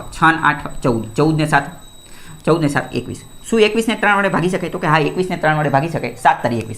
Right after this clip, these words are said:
મતલબ કે આ આખી આખી સંખ્યાને પણ ભાગી શકાય. બરાબર? આવી રીતે બીજા હવે બહુ ઝાઝા ઉદાહરણ નહીં લઈએ, કારણ કે ચલો, ત્રીજા નંબરની ચાવી જોઈએ. ત્રીજી ચાવી છે બેની ત્રણની, હવે ચારની ચાવી જોઈએ.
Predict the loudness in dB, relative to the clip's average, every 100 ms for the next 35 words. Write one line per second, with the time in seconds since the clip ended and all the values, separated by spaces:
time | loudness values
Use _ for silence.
0 | -2 0 0 4 4 2 -2 -2 -2 -2
1 | -2 -4 -6 -4 -6 -6 -8 -6 -2 2
2 | 2 2 -2 -4 -6 -8 -10 -12 -10 -2
3 | 4 4 4 0 -2 0 0 0 0 0
4 | -2 -2 -4 -2 0 0 -2 -6 -6 -6
5 | -6 -6 -6 -8 -10 -2 0 0 2 2
6 | 4 2 0 0 0 -2 -2 -4 -4 -10
7 | -6 -2 0 2 2 2 2 4 2 2
8 | 0 0 2 0 0 2 2 2 0 -2
9 | -4 -6